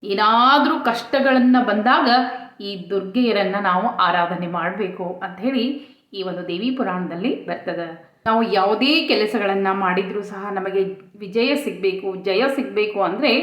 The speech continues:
ಈ ಒಂಬತ್ತು ದುರ್ಗೆಯರನ್ನ ಆರಾಧನೆ ಮಾಡ್ಬೇಕು. ಅದಕ್ಕಾಗಿಯೇ ಶ್ರೀ ಕೃಷ್ಣ ದೇವರು ಅರ್ಜುನನ್ಗೆ ಹೇಳಿದ್ರು, "ಈ ಯುದ್ಧದಲ್ಲಿ ನಿನಗೆ ಜಯ ಸಿಗ್ಬೇಕಂದ್ರೆ ನೀನು ದುರ್ಗೆಯನ್ನ ಒಲಿಸ್ಕೊಂಡ್ರೆ ಮಾತ್ರ ನಿನಗೆ ಜಯ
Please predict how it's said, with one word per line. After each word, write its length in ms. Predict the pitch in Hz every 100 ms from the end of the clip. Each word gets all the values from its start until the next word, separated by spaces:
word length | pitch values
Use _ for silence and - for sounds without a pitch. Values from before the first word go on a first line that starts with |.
| - - - _ _
ಈ 100 | 202
ಒಂಬತ್ತು 960 | 190 185 180 185 247 - - 339 359 240
ದುರ್ಗೆಯರನ್ನ 560 | 214 - 208 190 185 214 262 -
ಆರಾಧನೆ 540 | 190 185 190 185 185 180
ಮಾಡ್ಬೇಕು. 720 | 180 185 175 175 190 180 180
ಅದಕ್ಕಾಗಿಯೇ 680 | 190 196 - 214 214 240 254
ಶ್ರೀ 260 | 226 208
ಕೃಷ್ಣ 340 | 208 190 - 226 208
ದೇವರು 460 | 190 247 - -
ಅರ್ಜುನನ್ಗೆ 540 | 202 180 214 202 190 190
ಹೇಳಿದ್ರು, 380 | 185 196 262 240 254 240 - - _ _ _ -
"ಈ 160 | 202 180
ಯುದ್ಧದಲ್ಲಿ 600 | 190 190 226 220 214 269
ನಿನಗೆ 300 | 247 185 185
ಜಯ 200 | 185 180
ಸಿಗ್ಬೇಕಂದ್ರೆ 640 | - 175 190 196 208 294
ನೀನು 640 | 285 214 226 415 - - _ - 180 180
ದುರ್ಗೆಯನ್ನ 600 | 185 185 233 202 180 170 180 196 - - 185
ಒಲಿಸ್ಕೊಂಡ್ರೆ 760 | 190 254 254 - 202 196 185
ಮಾತ್ರ 440 | 185 185 240 294 302
ನಿನಗೆ 640 | 254 185 185 254 - - - _ -
ಜಯ 240 | 196 185